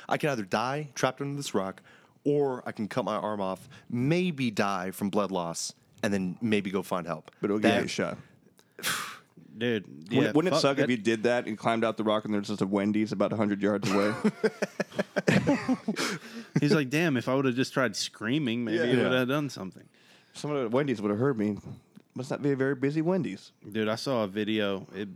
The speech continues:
Speaker 3: it made me think of that movie. It was a dude who was, like, climbing, li-, he was, like, out there in, like, it was, like, snowy mountains and shit,
Speaker 1: Mm-hmm.
Speaker 3: and he fell in, like, an ice cavern. So, like, wherever he was
Speaker 2: Ooh.
Speaker 3: walking, just, like, it was, I guess it was just covered in snow or something, and it,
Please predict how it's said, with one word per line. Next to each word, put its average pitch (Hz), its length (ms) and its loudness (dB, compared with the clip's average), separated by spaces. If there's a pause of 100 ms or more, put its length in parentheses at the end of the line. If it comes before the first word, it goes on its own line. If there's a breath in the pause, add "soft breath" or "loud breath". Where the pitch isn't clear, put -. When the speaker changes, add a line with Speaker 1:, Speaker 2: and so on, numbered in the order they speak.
Speaker 3:
it 117 120 -4
made 110 200 -2
me 107 120 -2
think 98 220 -6
of 101 80 0
that 95 120 -2
movie. 101 520 -2
It 104 80 -4
was 104 160 -2
a 104 60 -2
dude 107 440 -2
who 107 140 -4
was, 101 220 -2
like, 90 240 -4 (100)
climbing, 110 600 -2
li-, 87 80 -10 (460)
he 110 200 -8
was, 101 180 -2
like, 95 180 -4
out 104 160 -2
there 107 120 -2
in, 95 120 -6
like, 87 160 -12 (320)
it 127 80 -6
was, 107 120 -2
like, 98 160 -6
snowy 117 640 -2
mountains 101 520 -10
and 92 160 -8
shit, - 400 -6
Speaker 1:
Mm-hmm. 90 200 -8 (140)
Speaker 3:
and 113 120 -4
he 123 60 0
fell 120 300 -2
in, 110 80 -4
like, 98 160 -4
an 92 160 -10
ice 98 360 -2
cavern. 92 500 -10 (440 loud breath)
So, 123 200 0
like, 113 140 2
wherever 127 300 4
he 123 120 4
was 113 140 0
Speaker 2:
Ooh. 107 40 -2
Speaker 3:
walking, 113 400 0
just, 101 140 -6
like, 104 160 -4 (240)
it 110 120 -6
was, 101 240 -2
I 107 120 -2
guess 104 160 -2
it 120 40 -2
was 104 100 -2
just 101 180 -6
covered 113 340 -2
in 104 100 -4
snow 113 400 -2
or 110 120 0
something, 107 420 -6
and 98 160 -8
it, 95 120 -10